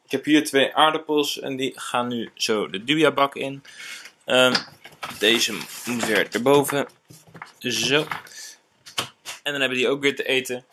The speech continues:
En dan is eigenlijk het enige wat we nog moeten doen de anti-uitbraak. Als je zo'n grote kolonie hebt als mijn Verdoli-kolonie, dan wil je natuurlijk niet dat ze ontsnappen.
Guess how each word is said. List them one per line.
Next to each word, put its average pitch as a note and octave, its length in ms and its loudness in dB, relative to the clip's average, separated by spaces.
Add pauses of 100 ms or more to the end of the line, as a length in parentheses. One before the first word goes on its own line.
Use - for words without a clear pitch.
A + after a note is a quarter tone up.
(240)
En C#3 140 2
dan D3+ 200 2 (100)
is D#3+ 140 -2
eigenlijk F3+ 440 2
het - 100 -16
enige F3+ 320 -2
wat F3 120 2
we E3 60 -6
nog D#3+ 100 -4
moeten D3 240 -6
doen C#3+ 280 -2 (160)
de B2+ 380 2 (240)
anti-uitbraak. - 1160 -2 (800)
Als D#3 220 0
je E3+ 80 -4
zo'n G3 260 2
grote F#3 280 2
kolonie E3 360 4
hebt D3 140 0
als B2 160 -2
mijn C#3+ 220 0
Verdoli-kolonie, A#2+ 840 0 (360)
dan A#2+ 120 -6
wil D#3+ 100 4
je E3+ 60 4
natuurlijk D3+ 340 -6
niet D#3 120 -4
dat D3 160 -4
ze C3 80 -6
ontsnappen. B2 500 -4